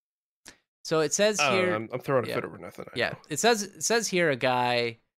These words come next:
Speaker 1: that whoever was, wr-, wrote this article said he has a seventy-five meg connection, uh, and, uh, eight oh two dot eleven A C router.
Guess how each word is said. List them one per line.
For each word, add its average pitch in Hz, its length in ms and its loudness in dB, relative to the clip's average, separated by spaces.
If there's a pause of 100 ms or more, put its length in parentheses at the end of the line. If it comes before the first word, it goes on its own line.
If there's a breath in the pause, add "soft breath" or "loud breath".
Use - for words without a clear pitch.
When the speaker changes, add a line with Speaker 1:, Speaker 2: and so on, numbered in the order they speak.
(140)
Speaker 1:
that 147 160 4
whoever 160 440 0
was, 135 340 -2
wr-, 131 200 -4
wrote 147 220 2
this 131 180 -4
article 123 320 0
said 127 160 -2
he 123 80 -4
has 120 180 0
a 107 160 -2 (240)
seventy-five 143 720 -2
meg 139 260 -8
connection, 139 640 -4 (640)
uh, 120 340 0
and, 120 460 -6 (340)
uh, 110 400 0
eight 131 160 -2
oh 135 80 -2
two 131 300 -4
dot 120 240 0
eleven 113 280 -4
A 113 140 -6
C 117 220 -4
router. 156 580 -2